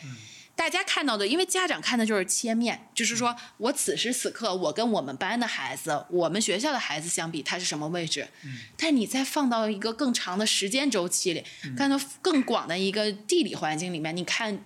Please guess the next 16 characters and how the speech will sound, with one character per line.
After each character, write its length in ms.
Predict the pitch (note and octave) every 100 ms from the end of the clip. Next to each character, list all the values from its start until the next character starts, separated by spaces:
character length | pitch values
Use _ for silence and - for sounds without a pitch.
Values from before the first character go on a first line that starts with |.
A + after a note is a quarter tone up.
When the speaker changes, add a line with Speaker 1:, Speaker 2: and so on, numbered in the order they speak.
| -
Speaker 2:
你 220 | A3 G#3+
就 100 | D4+
觉 140 | A#3
得 100 | B3
你 160 | C4 G3+
这 180 | - C#4+ -
真 140 | - C#4+
的 100 | C4
是 80 | A3
很 220 | F#3 F3+
微 220 | A#3+ F4
小 280 | - - -
的。 140 | -
Speaker 1:
是 160 | - C#3
的。 140 | A2+ -
Speaker 2:
对。 100 | -